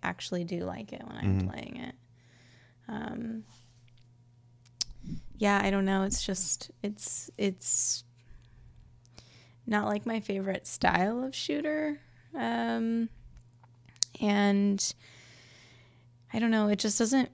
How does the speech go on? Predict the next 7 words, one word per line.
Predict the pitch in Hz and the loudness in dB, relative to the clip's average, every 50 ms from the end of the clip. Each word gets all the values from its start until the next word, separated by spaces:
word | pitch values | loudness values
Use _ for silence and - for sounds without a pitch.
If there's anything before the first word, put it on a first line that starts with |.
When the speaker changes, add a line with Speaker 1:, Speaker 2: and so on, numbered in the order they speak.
| - - | -4 0
Speaker 1:
it | - 220 208 - | 2 2 2 4
doesn't | - 226 220 262 254 247 - - | 4 4 6 6 4 4 2 -2
feel | - - - - - - 208 208 208 208 208 208 202 202 196 196 196 190 190 196 - _ - - - - - - 190 | -8 -14 -14 -10 -2 2 4 6 6 8 8 6 6 6 6 6 4 4 2 0 -8 _ -20 -20 -20 -16 -10 -8 0
good | - 196 190 190 185 175 170 175 | 4 6 8 8 8 6 2 -2
to | - - 185 | -2 -2 -2
play | - - - 185 185 185 - | -2 -2 -2 2 2 4 4
it | - - - | 2 0 -2